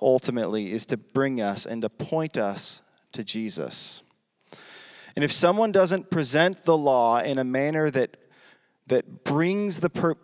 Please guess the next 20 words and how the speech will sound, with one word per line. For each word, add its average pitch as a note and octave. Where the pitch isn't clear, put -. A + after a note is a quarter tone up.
brings E3
somebody D3+
to C3
faith, A2+
brings C#3
somebody C3+
to, B2+
uh, A2+
willing C#3
obedience A#2+
of G2+
Jesus, A2
then A#2+
they're B2+
probably D#3
not A2+
presenting G2+
the G2
law G2+
correctly. G2+